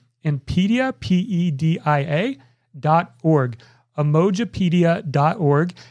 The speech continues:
and you can search for anything. So if you wanted to search for something like high five, you just search in there, you find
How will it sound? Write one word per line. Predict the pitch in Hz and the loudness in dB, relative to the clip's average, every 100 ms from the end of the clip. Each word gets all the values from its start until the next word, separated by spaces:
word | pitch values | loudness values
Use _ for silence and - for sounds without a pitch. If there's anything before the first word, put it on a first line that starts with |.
| _ | _
and | 165 165 | -2 2
you | 196 247 | 2 0
can | 262 233 | -4 -6
search | - 190 180 - | -4 -2 -2 -4
for | - 175 - | -6 -6 -4
anything. | 202 226 190 185 135 117 - _ _ _ | -2 0 0 0 0 -2 -12 _ _ _
So | - 175 | 0 0
if | 165 | 0
you | 180 226 | 0 2
wanted | 220 220 190 | 2 2 2
to | 202 | 0
search | - 190 190 190 | 0 0 0 0
for | - | -2
something | 185 190 180 180 175 175 | -2 0 0 2 2 2
like | 160 160 160 156 156 | 2 4 4 2 0
high | 143 160 156 | -4 0 0
five, | 143 156 151 156 156 156 - - _ _ _ _ _ _ _ _ _ _ _ _ _ _ - _ | 2 2 2 2 2 0 -4 -12 _ _ _ _ _ _ _ _ _ _ _ _ _ _ -20 _
you | 160 | -6
just | 143 143 - _ _ _ _ _ | -2 -2 -6 _ _ _ _ _
search | - - 220 233 - | -16 -4 0 0 -2
in | 247 226 | -4 -2
there, | 233 226 226 220 | 0 2 2 0
you | 226 160 151 | 0 0 0
find | - - 196 202 202 202 202 208 | -2 -2 0 0 0 0 -2 -4